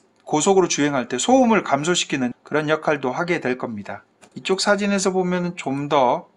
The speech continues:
자세히 볼 수 있을 것 같아요. 요런 부분을 볼 수 있고, 아, 후면부가 굉장히 각을 많이 줬네요. 그리고 날카로운 선들이 좀 많이 보입니다.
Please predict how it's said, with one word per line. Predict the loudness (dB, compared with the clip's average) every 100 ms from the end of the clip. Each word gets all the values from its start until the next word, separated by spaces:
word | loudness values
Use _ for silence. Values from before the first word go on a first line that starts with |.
| _
자세히 | -14 -6 -4 -2
볼 | -4
수 | -4
있을 | -6 -10
것 | -10
같아요. | -10 -6 -6 -6 -10 _ _ _ _
요런 | -4 -4 -2
부분을 | -4 -4 -6 -6
볼 | -6
수 | -6 -8
있고, | -4 -2 -2 -4 -16 -18 -20 -20 -20 -20 -20 _ _ _ _
아, | -12 -10
후면부가 | -8 -4 2 4 4 2 2 2 0 -6
굉장히 | -8 -6 -2 0 0 0 -2
각을 | -4 -4 -2 -2
많이 | -2 -2 -2 -2 -4
줬네요. | -4 -6 -6 -4 -6 -6
그리고 | -6 -4 0
날카로운 | 0 0 2 2 4 0
선들이 | -4 -4 -4
좀 | -4 -4
많이 | -2 -2 -2 -4
보입니다. | -4 -4 -4 -8 -12